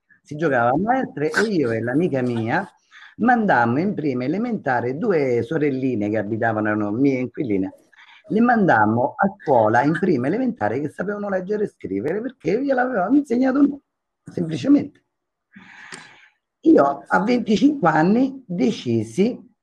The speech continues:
perché un periodo non ho studiato proprio, a venticinque anni ho deciso di diventare maestra,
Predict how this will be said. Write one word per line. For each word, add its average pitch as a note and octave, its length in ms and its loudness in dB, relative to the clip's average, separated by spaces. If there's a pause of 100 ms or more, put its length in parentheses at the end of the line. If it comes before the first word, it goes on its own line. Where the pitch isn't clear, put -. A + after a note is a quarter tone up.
(200)
perché - 200 -6
un D#3 120 2
periodo F3+ 360 0
non A#2+ 180 -2
ho A#2 40 -4
studiato C3+ 440 -4
proprio, F#2+ 380 -8 (120)
a - 80 -10
venticinque F#3+ 640 -2
anni G#2+ 400 -2 (500)
ho D3 120 -2
deciso D3+ 580 0
di G#3 160 -2
diventare F#3+ 580 0
maestra, A2+ 640 -4